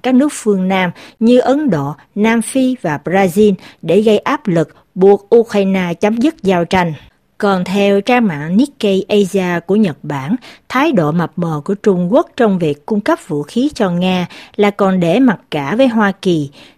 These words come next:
Theo đó, Bắc Kinh sẽ hợp tác để tìm cách thoát khỏi ngõ cụt trong hồ sơ Ukraine. Đổi lại, Washington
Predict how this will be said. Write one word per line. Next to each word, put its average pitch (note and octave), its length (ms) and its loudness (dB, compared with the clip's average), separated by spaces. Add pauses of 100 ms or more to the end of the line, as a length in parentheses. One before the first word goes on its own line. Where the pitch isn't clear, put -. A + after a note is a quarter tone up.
(120)
Theo F#3 220 -2
đó, F#3+ 320 0
Bắc D#4+ 260 -2
Kinh G3+ 200 4 (220)
sẽ - 200 -4
hợp F3 360 -4
tác A#3+ 300 -2
để G3+ 120 0
tìm D#3 260 -2
cách C#4 220 -4 (280)
thoát D4 260 0
khỏi F#3 180 0
ngõ F3+ 280 0
cụt F3 280 -4 (100)
trong C4 160 2
hồ D3+ 220 -2
sơ F#3+ 280 -2
Ukraine. F#3 680 -2 (360)
Đổi E3 320 2
lại, E3 340 -2 (260)
Washington A#3 680 2